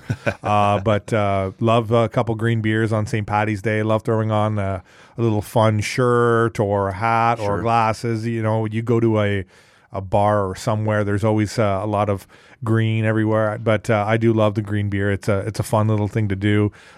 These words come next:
Speaker 2: Um, uh, and if you are attending your Need a Beer, uh,
Speaker 1: Yeah.
Speaker 2: party, I see that you have your Toronto Saint Pat's jersey out. I won't, I won't lie, Matt. I love you and all, but I'm gonna already guarantee you're not winning because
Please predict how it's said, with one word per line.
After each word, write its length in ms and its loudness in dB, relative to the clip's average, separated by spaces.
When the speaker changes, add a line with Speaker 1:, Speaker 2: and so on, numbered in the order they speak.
Speaker 2:
Um, 460 0
uh, 40 -2
and 340 -2
if 140 -4
you 180 2
are 160 4
attending 640 -2
your 200 0
Need 220 0
a 40 2
Beer, 500 2
uh, 360 -2
Speaker 1:
Yeah. 80 -10
Speaker 2:
party, 340 2
I 140 0
see 300 -2
that 160 0
you 160 0
have 140 2
your 120 0
Toronto 280 2
Saint 240 -2
Pat's 300 0
jersey 380 4
out. 160 4
I 160 -4
won't, 280 -4
I 100 -2
won't 180 -2
lie, 180 -2
Matt. 240 0
I 60 0
love 240 2
you 80 0
and 80 -2
all, 160 -2
but 160 -2
I'm 340 -6
gonna 160 2
already 280 2
guarantee 400 -4
you're 100 -6
not 180 -6
winning 340 -6
because 380 -6